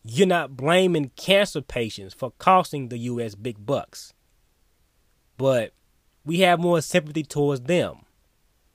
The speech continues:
But people who are unvaxxed, they cannot be tolerated. Okay, let's talk about inflation and how the, uh, fifteen dollar an hour wage is a setback. Um,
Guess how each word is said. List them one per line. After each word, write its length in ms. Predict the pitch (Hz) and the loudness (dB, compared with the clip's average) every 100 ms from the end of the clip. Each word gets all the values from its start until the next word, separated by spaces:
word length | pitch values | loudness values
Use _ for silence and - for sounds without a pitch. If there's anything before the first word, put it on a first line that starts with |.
| _ _ _ _ - | _ _ _ _ -10
But 220 | 127 123 | -8 2
people 280 | 208 214 190 | 2 2 2
who 140 | 190 | 4
are 200 | 143 143 | 4 2
unvaxxed, 880 | 123 101 101 202 226 92 - - - _ _ _ _ _ _ _ _ | -2 -6 0 2 2 -2 -12 -18 -20 _ _ _ _ _ _ _ _
they 160 | - 160 | -2 0
cannot 420 | - 165 151 131 | 2 2 0 -2
be 300 | 131 123 117 _ _ _ _ - | -6 -8 -10 _ _ _ _ -20
tolerated. 640 | - 123 101 85 67 - _ _ _ _ _ _ _ _ _ _ _ _ _ _ _ _ _ _ 143 | -6 -4 -4 -8 -16 -20 _ _ _ _ _ _ _ _ _ _ _ _ _ _ _ _ _ _ -6
Okay, 240 | 139 165 | 2 4
let's 160 | 170 - | 4 4
talk 160 | 190 | 2
about 260 | 170 160 147 | 4 4 4
inflation 640 | 139 - - 185 175 165 | 0 -2 2 2 2 -2
and 280 | 143 135 131 | 0 -2 -2
how 500 | 135 143 135 123 113 | -2 -2 0 -2 -2
the, 380 | 120 117 110 107 | -6 -6 -6 -6
uh, 280 | 107 104 104 | -6 -6 -10
fifteen 800 | - 190 208 - - 196 180 147 | -2 0 0 -2 -2 0 0 0
dollar 360 | 135 127 131 | 0 2 2
an 280 | 117 120 120 | -2 -4 -8
hour 300 | 120 120 113 | -4 -4 -4
wage 640 | 107 113 147 143 117 107 | -4 0 2 2 -2 -6
is 180 | - 117 | -10 -10
a 80 | 120 | -10
setback. 580 | - 165 107 87 67 - | -8 -8 -8 -14 -14 -14
Um, 460 | 95 92 85 85 | -12 -12 -14 -18